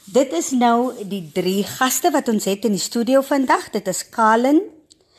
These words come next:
met haar tweeling sussie, Amy Lee en Ava Lee, wat het, wat in graad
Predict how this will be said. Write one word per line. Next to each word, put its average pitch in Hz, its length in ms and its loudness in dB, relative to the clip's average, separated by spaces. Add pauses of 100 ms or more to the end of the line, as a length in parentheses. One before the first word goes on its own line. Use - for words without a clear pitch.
(400)
met 185 320 0
haar 277 220 2
tweeling 262 380 4
sussie, 285 520 -2 (460)
Amy 277 340 4
Lee 220 500 -2
en 196 280 -4
Ava 208 320 2
Lee, 180 300 0
wat 170 160 -8
het, - 320 -18 (120)
wat 180 480 -4
in 180 240 2
graad 156 680 -2